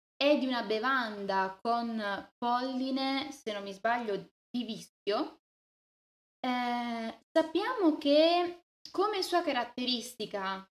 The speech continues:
come unico vestiario, perché praticamente la, si è ritrovato nudo, eh, ad eccezione aveva come unico vestiario sul braccio sinistro una pelliccia di volpe,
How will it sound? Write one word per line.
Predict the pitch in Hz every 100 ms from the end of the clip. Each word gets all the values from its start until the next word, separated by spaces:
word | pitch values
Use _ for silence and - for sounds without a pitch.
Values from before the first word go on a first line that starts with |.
| _
come | - 220 214 -
unico | 302 285 240 - 208 190 190 -
vestiario, | 202 - - 254 240 196 180 180 185 180
perché | 190 -
praticamente | 233 262 233
la, | 190 -
si | -
è |
ritrovato | 208 220 240 240
nudo, | 226 226 240 247 269 269 - _ _ _ _
eh, | 233 226 226
ad | 262
eccezione | 311 320 320 - 403
aveva | 277 220
come | 233 269
unico | 330 311
vestiario | 269 277 - 285 254 247 254 294 320 330
sul | 320 247
braccio | - 254 247 - - 240 214 214
sinistro | - 285 214 202 - - 247 262 269 -
una | 240 240 220 311 -
pelliccia | 254 254 262 - 202
di | 196
volpe, | 208 175 175 - 214 294 311